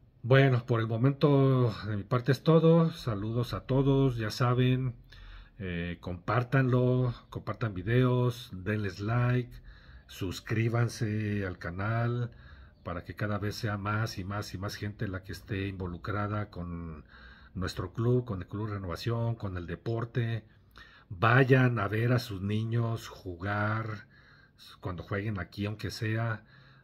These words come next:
Para ellos es importante que sus padres, sus madres, abuelos, tíos, todos, todos apoyen.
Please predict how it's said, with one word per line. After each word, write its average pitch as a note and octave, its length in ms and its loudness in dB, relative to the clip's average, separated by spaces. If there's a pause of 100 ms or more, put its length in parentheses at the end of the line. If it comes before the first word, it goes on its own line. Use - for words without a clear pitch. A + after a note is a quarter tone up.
Para F2+ 200 -4
ellos A2 200 -2
es A2+ 140 -4
importante G#2+ 680 -4
que G2+ 100 -6
sus F2 220 -12
padres, G#2+ 720 0
sus E2 240 -12
madres, G2+ 960 -2 (420)
abuelos, G#2+ 920 -2
tíos, A2 560 -4
todos, C#3 580 4
todos B2 320 0
apoyen. A#2 680 -2